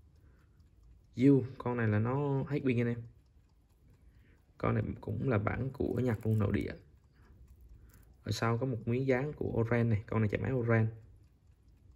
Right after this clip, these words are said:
Đó,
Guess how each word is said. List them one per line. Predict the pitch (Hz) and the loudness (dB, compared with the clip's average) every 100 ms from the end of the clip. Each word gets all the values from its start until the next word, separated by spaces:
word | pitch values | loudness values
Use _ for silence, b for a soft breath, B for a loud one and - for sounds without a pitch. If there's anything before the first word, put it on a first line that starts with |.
| - - - - - - - - - - - - - - - - - - _ - - - - - - 120 | -20 -20 -20 -20 -20 -20 -20 -20 -20 -20 -20 -20 -20 -20 -20 -20 -20 -20 _ -20 -20 -20 -20 -20 -12 -4
Đó, | 117 | -4